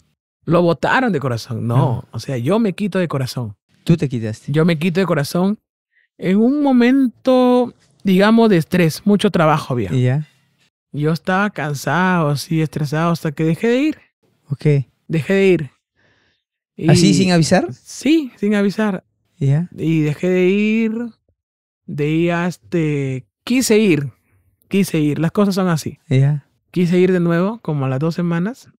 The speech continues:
Speaker 1: y el Lewin ya había organizado el casting.
Speaker 2: Ok.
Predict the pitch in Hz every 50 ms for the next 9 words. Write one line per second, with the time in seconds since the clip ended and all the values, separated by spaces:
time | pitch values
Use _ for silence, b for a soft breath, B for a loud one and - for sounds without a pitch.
0 | _ _ _ _ _ _ _ _ _ _ _ _ _ _ b b b b b b
1 | b b b - 160 160 165 170 175 180 180 170 170 165 165 165 170 165 156 160
2 | 147 139 127 147 139 139 123 - 113 104 - _ - _ _ _ _ _ _ _
3 | _ _ _ - 139 131 -